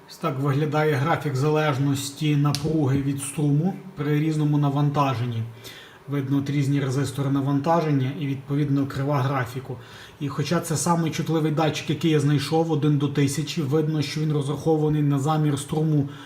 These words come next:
від одного ампера приблизно, а мені треба ру-, ловити соті, мені треба п'ятдесят міліампер зловити і дальше п'ятдесят, сто і так далі.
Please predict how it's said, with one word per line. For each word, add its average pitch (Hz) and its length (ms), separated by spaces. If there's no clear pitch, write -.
від 139 260
одного 151 420
ампера 147 500
приблизно, 127 560
а 139 40
мені 151 280
треба 160 320
ру-, 147 320
ловити 156 540
соті, 143 440
мені 143 200
треба 147 220
п'ятдесят 147 480
міліампер 151 800
зловити 175 480
і 170 120
дальше 151 360
п'ятдесят, 147 540
сто 175 280
і 147 100
так 139 220
далі. 127 240